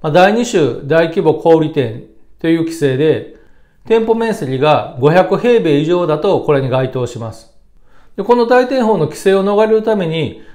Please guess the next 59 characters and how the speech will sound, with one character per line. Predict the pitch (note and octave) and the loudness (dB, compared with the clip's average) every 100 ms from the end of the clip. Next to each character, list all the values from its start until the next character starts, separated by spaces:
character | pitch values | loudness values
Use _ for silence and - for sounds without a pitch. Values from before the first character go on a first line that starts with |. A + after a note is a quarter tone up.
| - | -4
ロ | D#3 G#3 | 4 6
ー | |
ド | A3+ | 6
サ | A3+ A3 | 4 2
イ | A3 | 2
ド | G#3+ | 0
店 | A3 F#3 | 0 -2
舗 | D#3 | 0
は | F3+ C#3 - - - - | 2 2 -2 -12 -20 -4
ほ | F#3+ | 0
と | C4+ C#4+ | 2 0
ん | G3+ | 0
ど | E3 | -2
の | D3+ | -2
店 | F#3+ F3+ | -4 -4
舗 | F3+ | -4
面 | G3 F3+ | -4 -4
積 | D#3+ D3 | -6 -4
が | F3 F#3 G2+ - D3 | 0 0 0 -6 -2
五 | C#3 | 2
百 | E3 D#3+ E3+ | 2 0 0
平 | G3 G3 | 2 2
米 | E3+ C3 | 2 0
以 | A#2+ | -2
下、 | - B2 E2 - - _ _ _ - | -2 -4 -4 -14 -20 _ _ _ -12
ま | F#3 | -10
あ、 | |
つ | - | -4
ま | A#3 A3 | -2 0
り | C#3+ D3 - | -2 -4 -4
百 | G3+ G#3 | -2 0
五 | A3 A3+ | 0 0
十 | A#3 | -2
坪 | - G3 D#3+ | -6 -4 -2
以 | |
下 | D#3+ G#3 | 0 2
で | G#3+ A#2 - | 2 0 -6
建 | - D3+ | -4 -4
築 | C3 | -4
さ | - C#3 | -4 -4
れ | A#2 | -4
ま | A2+ | -8
し | - | -10
た。 | G#2 | -14
ま | - - - - - - - | -14 -20 -20 -20 -20 -18 -6
あ、 | D3 | 0
今 | G3 | 4
で | A#3 | 6
は | F3 A2 - | 4 2 -2
考 | G#3 A3+ | -2 2
え | A3+ | 2
ら | A3+ | 2
れ | B3+ | 0
な | G#3+ | -2
い | B2+ | -2
法 | C3+ | -4
律 | A#2+ A2+ | -6 -8
で | G#2+ | -12
す。 | - | -16